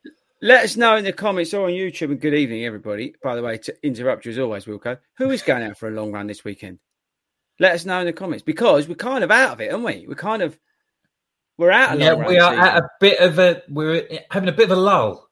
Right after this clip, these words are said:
Speaker 2: It's not the
Speaker 1: Hmm.
Speaker 2: silly season, but we're having a bit of a lull because we've, we've all done our races, and some of us, you know, motivation has been a little bit of an issue for the last few weeks. Um,
Speaker 1: Hmm.
Speaker 2: I've certainly felt like that. So, uh, I'm sure we'll re-,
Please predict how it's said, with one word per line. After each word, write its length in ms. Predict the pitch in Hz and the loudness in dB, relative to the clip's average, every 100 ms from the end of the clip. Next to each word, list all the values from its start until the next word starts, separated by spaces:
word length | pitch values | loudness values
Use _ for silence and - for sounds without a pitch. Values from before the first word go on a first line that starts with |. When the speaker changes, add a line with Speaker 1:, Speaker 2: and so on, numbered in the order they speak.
| _ - | _ -12
Speaker 2:
It's 140 | 165 | -4
not 100 | 240 269 | 0 2
the 60 | |
Speaker 1:
Hmm. 60 | 240 | 2
Speaker 2:
silly 260 | 240 220 | 0 0
season, 420 | - 160 131 160 190 | -2 -2 -2 -2 -2
but 200 | 165 139 | 0 2
we're 160 | 143 | 2
having 200 | 196 190 | 2 2
a 60 | 165 | 0
bit 180 | 180 165 | 2 2
of 100 | 170 | 2
a 40 | |
lull 300 | 165 165 139 | 2 4 4
because 320 | 113 113 139 | 2 -2 -4
we've, 240 | 135 127 - _ _ _ _ _ _ _ _ - | -4 -8 -10 _ _ _ _ _ _ _ _ -4
we've 120 | 143 | 2
all 140 | 175 165 | 2 4
done 240 | 175 175 | 4 4
our 140 | 170 156 | 4 6
races, 400 | 156 147 170 190 | 4 2 -2 -4
and 160 | 196 | -2
some 180 | - 269 | -2 -2
of 80 | 254 | -2
us, 160 | 240 | -4
you 140 | 196 220 | -4 -2
know, 340 | 226 220 - _ - | 0 -2 -6 _ -6
motivation 720 | 175 220 208 160 202 190 202 | 2 2 2 2 2 2 2
has 220 | 180 180 | 2 0
been 260 | - 170 185 | -2 0 2
a 60 | |
little 240 | 165 165 127 | 2 2 2
bit 160 | 165 | 2
of 100 | 147 | 2
an 80 | 156 | 0
issue 320 | 156 - 151 139 | 0 0 -2 -4
for 120 | 151 | -6
the 100 | 147 | -2
last 280 | 156 151 - | 0 0 -2
few 160 | 147 139 | -2 2
weeks. 340 | 127 - - - 131 | 2 2 -8 -6 0
Um, 240 | 139 135 113 | 2 0 0
Speaker 1:
Hmm. 60 | 135 | 6
Speaker 2:
I've 240 | 160 151 | 6 6
certainly 540 | - - 151 139 120 | 2 6 8 6 2
felt 300 | 110 113 107 | -4 -2 -2
like 160 | 110 104 | -4 -6
that. 180 | 113 - _ _ _ _ _ | -8 -12 _ _ _ _ _
So, 360 | - 143 143 139 | 4 6 10 10
uh, 100 | 139 | 8
I'm 120 | 147 | 6
sure 160 | 147 170 | 4 4
we'll 140 | 139 | 4
re-, 240 | 139 139 | 2 0